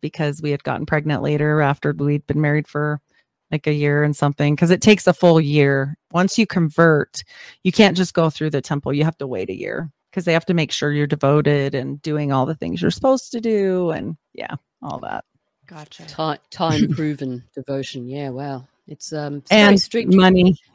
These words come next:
Speaker 1: <laughs>
Speaker 3: Yeah.
Speaker 1: Yes.
Speaker 3: So I guess you don't really know any different, though, of course, because that's all you know at the time. So were you aware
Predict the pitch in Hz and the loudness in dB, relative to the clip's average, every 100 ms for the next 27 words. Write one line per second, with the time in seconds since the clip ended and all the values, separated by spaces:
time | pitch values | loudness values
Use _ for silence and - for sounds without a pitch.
0 | _ - 214 349 - 427 180 185 165 147 | _ -8 -2 -2 -2 -4 -6 -6 -6 -6
1 | - 320 320 226 185 180 160 156 - - | -8 -6 -6 -6 -4 0 0 -4 -12 -20
2 | - _ _ _ _ _ _ _ - 170 | -20 _ _ _ _ _ _ _ -6 -4
3 | 196 208 - 185 165 143 139 139 139 135 | -4 -4 -6 -4 -4 -4 -6 -6 -4 -6
4 | 143 170 254 170 143 135 131 - 135 131 | -6 -8 -8 -8 -6 -6 -8 -8 -10 -10
5 | - 131 131 135 - - - 151 127 131 | -12 -12 -10 -10 -8 -10 -8 -8 -6 -6
6 | 151 202 131 - 139 147 139 135 - 143 | -8 -8 -10 -10 -12 -12 -12 -8 -6 -6
7 | 135 139 147 156 156 202 262 190 156 175 | -8 -12 -8 -6 -6 -6 -8 -6 -2 -2
8 | 214 | -2